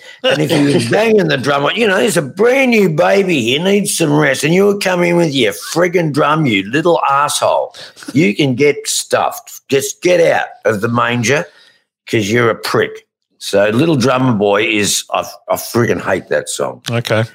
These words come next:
Speaker 1: Second best Christmas song, well, this probably will surprise a few people, but it's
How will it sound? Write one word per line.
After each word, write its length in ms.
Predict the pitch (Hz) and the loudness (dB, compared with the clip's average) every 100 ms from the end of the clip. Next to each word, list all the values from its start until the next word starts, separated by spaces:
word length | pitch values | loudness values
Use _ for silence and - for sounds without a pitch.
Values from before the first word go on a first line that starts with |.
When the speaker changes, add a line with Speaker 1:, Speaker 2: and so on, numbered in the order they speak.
| _ _ _ - - - _ - | _ _ _ -14 -12 -14 _ -10
Speaker 1:
Second 520 | - 190 202 170 143 | -2 0 0 0 0
best 320 | 107 - - - | 0 0 -2 -2
Christmas 480 | 120 101 - 90 | 0 0 -2 -2
song, 300 | - 90 98 | 0 0 0
well, 500 | 127 175 127 - - _ _ _ _ _ _ _ _ _ _ | 0 0 -2 -4 -18 _ _ _ _ _ _ _ _ _ _
this 120 | - - | -8 -2
probably 280 | 104 80 | -2 2
will 80 | 82 | 0
surprise 540 | 82 80 - 95 98 87 | 0 -4 -2 0 0 -2
a 60 | |
few 220 | 87 90 | -4 -4
people, 340 | 82 110 107 110 | -2 -2 0 0
but 160 | 98 | 0
it's 320 | 95 - - | 0 -2 -6